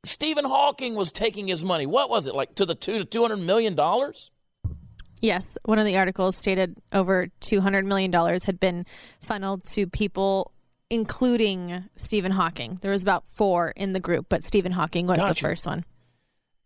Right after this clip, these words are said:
Speaker 1: Even Bill Gates came out, and I'm paraphrasing, but the quote is there.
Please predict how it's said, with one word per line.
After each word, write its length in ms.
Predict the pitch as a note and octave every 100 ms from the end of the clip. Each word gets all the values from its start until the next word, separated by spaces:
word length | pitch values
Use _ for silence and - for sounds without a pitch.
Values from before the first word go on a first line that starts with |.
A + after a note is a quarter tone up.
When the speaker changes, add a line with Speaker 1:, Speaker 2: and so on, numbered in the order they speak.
| _ _ _ _ _ _ _ _ _ _ _ _ _
Speaker 1:
Even 260 | B3+ D4 B3+
Bill 180 | A3 A#3
Gates 460 | F3+ A3+ F#3+ -
came 280 | - E3 D#3
out, 180 | C#3 D#3
and 100 | D#3
I'm 120 | D3
paraphrasing, 800 | C3 - A#3+ F#3 - C3+ G2+ G2+
but 180 | F#2+ D3
the 80 | D#3
quote 400 | - A3+ A#3+ A#3
is 220 | - D3
there. 340 | C#3+ D#3+ B2+